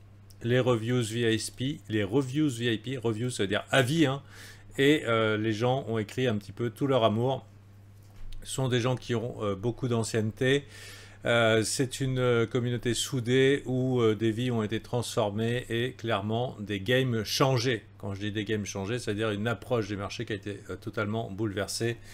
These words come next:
Euh, ce que vous avez chez moi, vous ne l'avez pas ailleurs, c'est clair. Donc, euh, il semblerait que je sois un bon coach et, euh, je peux faire quelque chose pour vous. Et, euh, je vous invite à vous renseigner,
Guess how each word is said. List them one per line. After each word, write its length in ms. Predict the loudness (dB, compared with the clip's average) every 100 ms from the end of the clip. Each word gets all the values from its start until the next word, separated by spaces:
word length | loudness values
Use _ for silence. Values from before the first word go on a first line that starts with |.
| -18 -18 -12 -4
Euh, 760 | 0 0 0 -2 -4 -6 -8 -10
ce 120 | -8
que 120 | -4
vous 200 | -4 -2
avez 160 | -2 -4
chez 200 | -4 -4
moi, 180 | -2 -2
vous 160 | -4
ne 40 | -4
l'avez 180 | -6
pas 160 | -4 -2
ailleurs, 360 | 0 -2 -4 -6
c'est 200 | -8 -10
clair. 340 | -10 -10 -12 -18 -20 -18 -18 -18 -20 -10
Donc, 440 | 2 4 4 4 6
euh, 600 | 8 8 8 6 6 2
il 100 | 0
semblerait 460 | 4 6 8 10 10
que 80 | 8
je 60 |
sois 600 | 2 0 4 6 8 6 2
un 140 | 0
bon 300 | 2 2 2
coach 480 | 2 2 2 -2 -6 -10 -10
et, 300 | 0 2 2
euh, 160 | 2 0
je 100 | -2
peux 160 | -4 -2
faire 220 | 0 0
quelque 200 | -2 -4
chose 240 | -2 -4
pour 200 | -2 -2
vous. 200 | 0 -2 -6 -18 -20 -20 -20 -20 -20 -16 -16 -14 -16 -18 -20 -8
Et, 240 | 0 2 2
euh, 120 | 0
je 60 |
vous 160 | -2 -4
invite 260 | -4 -2 2
à 200 | 2 2
vous 140 | -2
renseigner, 580 | -4 -4 -2 -2 -2